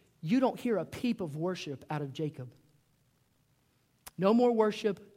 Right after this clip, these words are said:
no more altars. Just silence and bitterness from the one who once worshiped God through every bump and trial. And again, for thirteen long years, Jacob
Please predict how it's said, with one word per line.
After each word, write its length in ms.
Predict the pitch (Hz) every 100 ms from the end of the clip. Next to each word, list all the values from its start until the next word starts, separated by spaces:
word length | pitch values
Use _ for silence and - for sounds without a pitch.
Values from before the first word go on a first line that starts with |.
| _ 151
no 160 | 165
more 160 | 175 156
altars. 520 | 139 127 120 - - _ _ _ _ _ _ _ _ -
Just 300 | 165 175 -
silence 500 | 190 214 220 208 -
and 240 | 175 156 135
bitterness 500 | 190 185 139 135 - - - -
from 240 | 196 180
the 80 | 170
one 400 | 156 190 220 220
who 160 | -
once 400 | 185 165 143 -
worshiped 520 | 151 151 180 185 160 151
God 360 | 147 139 135
through 160 | - 147
every 320 | 160 151 160
bump 240 | 143 139 131
and 100 | 127
trial. 380 | 135 127 120 127 _ _ _ _ _ _ _ _ _ _ _ _ _ _ _ _ _ _ _ _ _ _ _ _
And 80 | 143
again, 220 | 143 180
for 140 | 160 143
thirteen 480 | 170 175 175 170 170
long 240 | 175 180
years, 360 | 165 156 139 -
Jacob 540 | 165 175 170 170